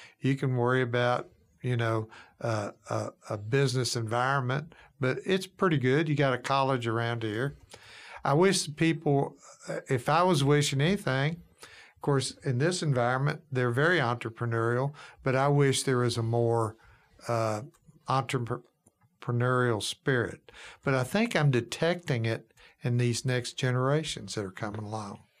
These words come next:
I thought it had sort of gone away a little bit in generation, but I,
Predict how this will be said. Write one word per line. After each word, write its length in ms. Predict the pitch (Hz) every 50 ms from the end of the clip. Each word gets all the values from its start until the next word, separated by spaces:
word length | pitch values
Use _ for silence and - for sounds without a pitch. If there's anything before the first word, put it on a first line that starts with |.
| _ - - - - - - - - - -
I 80 | - 147
thought 260 | 147 - 180 151 135
it 40 | 131
had 160 | 117 113 104
sort 240 | - - 139 127 120
of 60 | 117
gone 240 | 110 117 120 120 117
away 220 | 113 107 117 127 127
a 40 |
little 200 | 131 131 131 131
bit 340 | 127 127 135 135 135 143 147 - - 123 - -
in 180 | 117 113 110
generation, 600 | 107 - 127 127 123 123 123 127 127 120 - 123 - - - - - _
but 100 | - 117
I, 200 | 120 143 165 -